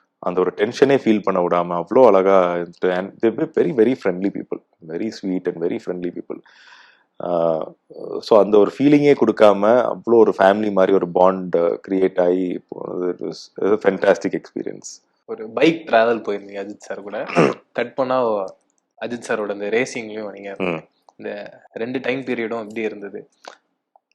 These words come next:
Speaker 1: நானும் அஜித் சார் நாங்க நிறைய வந்து லைஃப் பத்தி பேசுவோம், சினிமா பத்தியே பேச மாட்டோம்.
Speaker 2: ஓகே.
Speaker 1: சினிமா, இந்த கேரக்டர் இப்படி பண்ணணும், அஹ், அந்த படம் பார்த்திருக்கீங்களா, இந்த படம் பார்த்திருக்கீங்களா, நாங்க பேசினதே கிடையாது, இன்னைக்கு வரைக்கும் பேசினதே கிடையாது.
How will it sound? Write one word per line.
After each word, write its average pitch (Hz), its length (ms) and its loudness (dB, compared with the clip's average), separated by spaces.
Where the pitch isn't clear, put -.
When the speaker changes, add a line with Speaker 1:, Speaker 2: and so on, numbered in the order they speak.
Speaker 1:
நானும் 156 320 6
அஜித் 131 160 6
சார் 139 200 4
நாங்க 104 340 0
நிறைய 104 360 6
வந்து 101 240 0
லைஃப் 104 340 4
பத்தி - 200 0
பேசுவோம், 87 140 0
சினிமா 135 320 2
பத்தியே 110 240 2
பேச 95 220 4
மாட்டோம். 92 320 -8
Speaker 2:
ஓகே. - 140 -20
Speaker 1:
சினிமா, 92 680 2
இந்த 82 180 -10
கேரக்டர் 87 520 -4
இப்படி 90 160 -8
பண்ணணும், 87 440 -8
அஹ், 80 140 -16
அந்த 92 240 0
படம் 92 300 2
பார்த்திருக்கீங்களா, 87 540 -2
இந்த 90 160 -6
படம் 95 260 -4
பார்த்திருக்கீங்களா, 92 320 -4
நாங்க 92 180 -8
பேசினதே 113 480 4
கிடையாது, 90 260 -2
இன்னைக்கு 107 260 0
வரைக்கும் 117 220 2
பேசினதே 101 300 4
கிடையாது. 87 280 -2